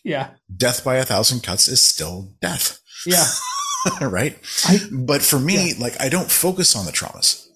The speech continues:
Speaker 1: Yeah.
Speaker 2: I don't, I don't focus on that. I just focus on, 'cause for me, trauma is pain you're carrying around so that your unconscious mind has a tool to use to influence your behavior.
Speaker 1: Right.
Speaker 2: Right?
Speaker 1: Okay.
Speaker 2: It's the stick it uses to beat you with to get you to do what it wants you to do.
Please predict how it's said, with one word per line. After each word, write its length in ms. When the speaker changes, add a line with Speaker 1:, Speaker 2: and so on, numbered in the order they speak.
Speaker 1:
Yeah. 320
Speaker 2:
I 40
don't, 280
I 80
don't 180
focus 340
on 140
that. 180
I 100
just 160
focus 300
on, 320
'cause 140
for 140
me, 480
trauma 500
is 600
pain 260
you're 100
carrying 380
around 520
so 160
that 100
your 140
unconscious 500
mind 280
has 120
a 60
tool 300
to 180
use 380
to 140
influence 380
your 80
behavior. 440
Speaker 1:
Right. 260
Speaker 2:
Right? 100
Speaker 1:
Okay. 120
Speaker 2:
It's 120
the 80
stick 340
it 100
uses 340
to 80
beat 320
you 100
with 140
to 80
get 200
you 80
to 80
do 240
what 120
it 120
wants 220
you 60
to 80
do. 100